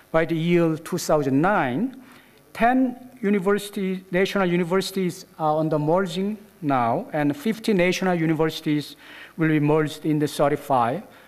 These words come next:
by two thousand seven. Eventually, number of universities will be reduced to twenty-five percent, uh, by the year, uh, two thousand nine.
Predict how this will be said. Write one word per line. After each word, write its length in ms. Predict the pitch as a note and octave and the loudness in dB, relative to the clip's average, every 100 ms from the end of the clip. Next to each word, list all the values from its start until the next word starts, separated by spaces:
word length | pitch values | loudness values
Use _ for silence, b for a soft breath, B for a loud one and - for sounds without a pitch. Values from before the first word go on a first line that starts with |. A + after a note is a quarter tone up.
| B | B
by 200 | C3+ C3 | -2 -2
two 240 | C3+ - D3+ | -2 -6 -4
thousand 340 | D#3+ C#3+ C3+ | 0 0 0
seven. 560 | C3+ E3 F3+ B3 C4 B B B B | 0 0 2 0 -2 B B B B
Eventually, 680 | F#3 A#3+ C4+ - E3 A2+ G#2+ - B B B - | 2 4 2 2 -2 -2 -8 -16 B B B -2
number 560 | D#3+ G#3+ A3 A3 G#3+ - - | 0 2 4 2 0 -4 0
of 220 | F#3 F#3+ | 0 0
universities 760 | F3+ F#3 F3 F3+ - C#3 A#2+ - | 0 2 2 0 0 -4 -4 -10
will 200 | G3 F3 E3 | -2 2 2
be 100 | D#3+ | 2
reduced 600 | D#3 E3 E3+ C3 - - - | 0 2 2 0 -4 -18 -18
to 180 | - E3 | -6 -4
twenty-five 580 | D3+ F3 D#3 D3+ D#3 D3+ | 0 0 0 2 0 0
percent, 460 | - D3+ C#3+ B2+ A#2 B B B | -2 -2 -2 -4 -6 B B B
uh, 160 | D3 C#3+ | -2 0
by 200 | C3+ D3 | 2 0
the 120 | D3+ | 0
year, 500 | D#3 E3 D#3 C#3 D3 | -2 2 2 0 -2
uh, 160 | C#3 C3+ | -2 -2
two 220 | - D#3 | -2 -4
thousand 460 | - C#3+ C3+ C#3 B2+ C3+ B2+ B2+ | 0 0 0 -2 -2 -2 -2 0
nine. 360 | C#3 B2+ A2+ | 0 0 -4